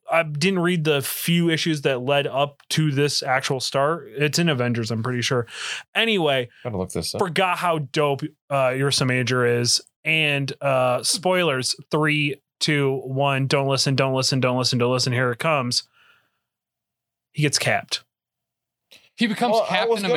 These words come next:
Speaker 3: America?
Speaker 2: read
Speaker 1: Yeah.
Speaker 2: this.
Speaker 1: Yep.
Speaker 3: That's awesome.
Speaker 1: Yep.
Speaker 3: Good for him.
Speaker 1: Yeah.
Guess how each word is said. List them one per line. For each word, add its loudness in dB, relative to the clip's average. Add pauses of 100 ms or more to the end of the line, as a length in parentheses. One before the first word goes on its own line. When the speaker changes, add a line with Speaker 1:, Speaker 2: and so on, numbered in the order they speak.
Speaker 3:
America? 0
Speaker 2:
read -2
Speaker 1:
Yeah. 2
Speaker 2:
this. -4
Speaker 1:
Yep. 0 (260)
Speaker 3:
That's 0
awesome. -2 (300)
Speaker 1:
Yep. 2
Speaker 3:
Good 4
for -4
him. 0
Speaker 1:
Yeah. 0